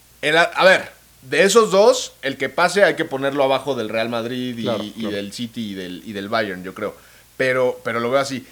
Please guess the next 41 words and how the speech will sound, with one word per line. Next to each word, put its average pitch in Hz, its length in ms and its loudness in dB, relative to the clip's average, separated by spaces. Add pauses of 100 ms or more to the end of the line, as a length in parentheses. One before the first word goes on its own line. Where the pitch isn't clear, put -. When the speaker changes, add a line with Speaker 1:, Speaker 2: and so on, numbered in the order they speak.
(240)
Speaker 1:
Y 175 140 0
el 202 100 6
otro 247 240 4
puede 240 160 6
ser 220 160 2
el 190 200 6
Arsenal 190 880 2
de 131 80 -4
Arteta, 170 640 0
que 165 80 -12
está 185 200 -2
jugando 202 300 2
muy 190 160 0
bien 175 260 -2
también, 170 600 0
que 135 160 -4
viene 160 220 0
de 160 80 4
ganar 143 220 -2
la 156 140 0
Premier 156 300 -4
League, 156 400 -2 (440)
pero 160 260 6
que 180 120 2
ese 196 160 4
pasito 175 440 2
en 175 80 2
Europa, 165 300 4
o 170 40 4
sea, 165 80 0
ellos 160 120 -2
vienen 165 180 -2
de 139 80 -2
jugar 139 200 0
Europa 135 260 -2
League 135 160 -2
el 135 60 -2
Speaker 2:
Sí, 135 40 2
Speaker 1:
año 135 100 -2
Speaker 2:
exacto. 127 220 -4
Speaker 1:
pasado, 151 460 0